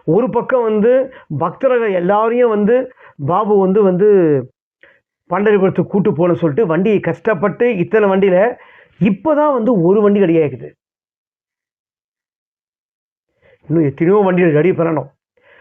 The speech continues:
ஒவ்வொரு பக்தர்களும் ட்ரை பண்ணி தான் இருக்காங்க. அதுக்கு உண்டான இது எல்லாம் நடந்துன்னு தான் இருக்கு. ஆனா, வண்டி க-, வண்டி க-, வண்டி கிடைச்சிச்சின்னு சந்தோஷத்துல, ஏன்னா, ஒ-, எந்த வண்டியுமே கிடைக்காத ஒரு இதுல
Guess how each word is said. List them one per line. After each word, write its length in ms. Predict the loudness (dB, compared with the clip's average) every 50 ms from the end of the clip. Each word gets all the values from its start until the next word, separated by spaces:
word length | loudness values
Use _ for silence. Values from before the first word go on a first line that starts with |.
| _ _
ஒவ்வொரு 320 | -2 0 2 2 2 2 0
பக்தர்களும் 460 | -2 -4 -2 -2 0 2 2 2 2
ட்ரை 180 | 0 -2 -2
பண்ணி 160 | -2 -2 -2 -2
தான் 160 | -2 -2 -4
இருக்காங்க. 400 | -4 -6 -6 -6 -6 -6 -8 -12 _ _ _ _ _ _ _ _ _ -20 _ _ _ _
அதுக்கு 260 | -8 -4 -2 -2 0
உண்டான 240 | 0 0 0 0 0
இது 120 | 0 0
எல்லாம் 200 | 2 2 2 0
நடந்துன்னு 220 | 0 0 0 2 2
தான் 140 | 2 0
இருக்கு. 240 | -2 -4 -8 -14 -18 -18 _ -20 -20 -10
ஆனா, 520 | -6 -4 -2 -2 0 0 -2 -2 -4 -6 -8 -14 -20 -20 -20 -16
வண்டி 320 | _ -4 -2 0 0 0 2
க-, 180 | 2 2 2
வண்டி 260 | 2 0 0 0 0 2
க-, 300 | 2 2 2 2 2 2
வண்டி 240 | 0 0 0 2
கிடைச்சிச்சின்னு 480 | 2 0 0 0 -2 -2 0 -2 0 0
சந்தோஷத்துல, 420 | 0 0 0 0 0 0 0 0 0
ஏன்னா, 240 | 0 0 0 0 0
ஒ-, 180 | 0 -2 -2 -6 -10 -18 -20 -20 -14 _
எந்த 280 | -8 -6 -2 -2 0
வண்டியுமே 460 | 0 2 0 2 2 2 2 0 0
கிடைக்காத 500 | 0 0 -2 -2 0 0 0 2 2 2
ஒரு 160 | 0 0 0 0
இதுல 460 | 0 2 2 2 0 0 -2 -4